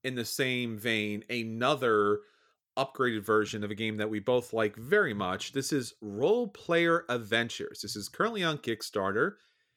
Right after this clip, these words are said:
and it will wrap up its backing on Friday, July seventeenth. So you'll still have time to back this, or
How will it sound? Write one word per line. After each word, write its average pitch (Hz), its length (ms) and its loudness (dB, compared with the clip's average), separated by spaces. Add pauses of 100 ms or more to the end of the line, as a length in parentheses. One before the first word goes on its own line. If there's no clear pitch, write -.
(200)
and 131 140 2
it 135 100 2
will 127 160 2
wrap 143 260 4
up 156 160 0
its 143 100 -2
backing 117 440 0
on 104 100 -4
Friday, 139 480 2
July 113 480 -2
seventeenth. 104 720 -4
So 120 100 -6
you'll 120 100 -6
still 202 200 -4
have 208 160 2
time 143 400 -2
to 120 160 -4
back 110 240 2
this, - 360 0 (400)
or 143 320 4